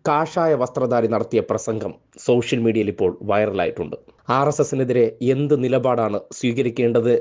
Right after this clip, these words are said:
എന്നതിനെ സംബന്ധിച്ച് കേരളം ആഗ്രഹിച്ച മറുപടിയാണ് ആ വ്യക്തിയിൽ നിന്ന് വരുന്നത്. കാഷായ വസ്ത്രമിട്ടവരിലും കാഴ്ചപ്പാടുള്ളവരുണ്ട് എന്ന് ബോധ്യപ്പെടുത്തുന്ന പ്രതികരണം തീർച്ചയായും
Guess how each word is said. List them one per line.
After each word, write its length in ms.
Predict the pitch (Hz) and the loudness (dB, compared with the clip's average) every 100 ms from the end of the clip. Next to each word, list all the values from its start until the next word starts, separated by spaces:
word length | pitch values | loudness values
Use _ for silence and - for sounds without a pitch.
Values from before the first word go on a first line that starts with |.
| - - | 0 -2
എന്നതിനെ 320 | 117 117 120 117 | 0 2 2 0
സംബന്ധിച്ച് 440 | 107 104 95 - - _ _ _ - | -2 -2 -4 -8 -14 _ _ _ 0
കേരളം 380 | 127 131 131 113 107 | 2 4 2 2 0
ആഗ്രഹിച്ച 500 | 131 123 127 127 120 104 | 0 -2 -2 -2 -2 -2
മറുപടിയാണ് 500 | 107 113 107 90 87 - _ - 110 | 0 2 2 0 -2 -8 _ -4 -2
ആ 40 | 107 | 0
വ്യക്തിയിൽ 280 | 104 - 107 | -2 -2 -2
നിന്ന് 160 | 95 92 | 0 -2
വരുന്നത്. 280 | 76 - - - _ _ - - _ 127 | -2 -4 -10 -12 _ _ -20 -20 _ 0
കാഷായ 360 | 127 - 131 120 | 0 2 2 2
വസ്ത്രമിട്ടവരിലും 720 | 120 120 120 117 113 104 101 - - 120 | 0 0 0 2 2 0 -2 -6 -10 -2
കാഴ്ചപ്പാടുള്ളവരുണ്ട് 1200 | 123 123 131 - 120 117 113 123 123 110 113 120 117 - | -2 -2 -4 0 2 2 2 2 2 0 2 4 4 2
എന്ന് 180 | 107 104 - - 113 | 0 0 -2 -2 2
ബോധ്യപ്പെടുത്തുന്ന 600 | 127 135 117 107 95 90 - | 2 2 -2 -2 -2 -2 -4
പ്രതികരണം 420 | 90 95 - - _ _ _ _ _ 131 | -4 -4 -6 -12 _ _ _ _ _ 2
തീർച്ചയായും 560 | 127 117 117 104 95 | 2 2 2 2 0